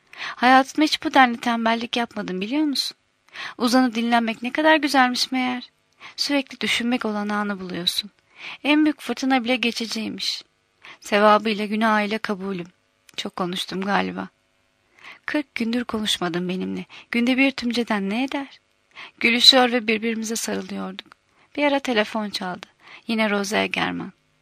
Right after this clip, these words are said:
"Mutlu musunuz?" diyor. "Göklere uçuyorum." Bugün öğleyin emniyete gittim ve Yanni'nin masasına kuruldum. Şöyle dedim ona. "Bu suçsuz adamın şu cehennemden çıktığını görmedikçe buradan gitmem."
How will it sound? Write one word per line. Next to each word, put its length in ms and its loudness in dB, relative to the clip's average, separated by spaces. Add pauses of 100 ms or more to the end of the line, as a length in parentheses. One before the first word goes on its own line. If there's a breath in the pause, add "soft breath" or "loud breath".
(360 loud breath)
"Mutlu 280 4
musunuz?" 520 2
diyor. 360 -6 (260)
"Göklere 440 4
uçuyorum." 520 -2 (760 loud breath)
Bugün 220 6
öğleyin 320 8
emniyete 460 2
gittim 480 -2
ve 60 2
Yanni'nin 520 2
masasına 500 -4
kuruldum. 400 -8 (180)
Şöyle 380 0
dedim 260 -6
ona. 200 -4 (600 loud breath)
"Bu 100 4
suçsuz 480 0
adamın 360 2 (240 loud breath)
şu 140 2
cehennemden 640 6
çıktığını 520 0
görmedikçe 640 0
buradan 400 -2
gitmem." 400 -8